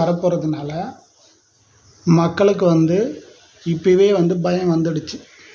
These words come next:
இப்ப நம்ம காலையில ஒரு வீடியோ போட்டிருந்தோம். அந்த வீடியோ போட்ட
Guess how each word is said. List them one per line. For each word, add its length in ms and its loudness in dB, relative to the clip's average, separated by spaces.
இப்ப 180 2
நம்ம 160 2
காலையில 440 4
ஒரு 180 0
வீடியோ 260 2
போட்டிருந்தோம். 600 -2
அந்த 140 4
வீடியோ 320 2
போட்ட 260 -2